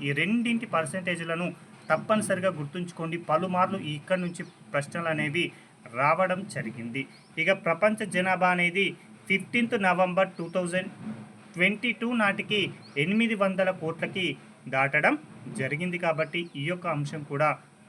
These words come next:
గుర్తుంచుకోండి. ఇక భారతదేశంలో అత్యధిక జనాభా కలిగిన రాష్ట్రాలను కనుక పరిశీలిస్తే ఫస్ట్ ప్లేస్లో ఉత్తరప్రదేశ్,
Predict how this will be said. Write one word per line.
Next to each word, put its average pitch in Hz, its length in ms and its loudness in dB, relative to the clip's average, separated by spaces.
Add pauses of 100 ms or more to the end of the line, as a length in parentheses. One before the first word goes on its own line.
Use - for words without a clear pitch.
గుర్తుంచుకోండి. 151 760 -4 (800)
ఇక 214 340 12 (340)
భారతదేశంలో 226 920 10
అత్యధిక 240 640 4
జనాభా 202 460 8
కలిగిన 185 440 4
రాష్ట్రాలను 180 640 4
కనుక 180 180 0
పరిశీలిస్తే 160 840 4 (320)
ఫస్ట్ 175 340 4
ప్లేస్లో 196 340 2
ఉత్తరప్రదేశ్, 185 720 2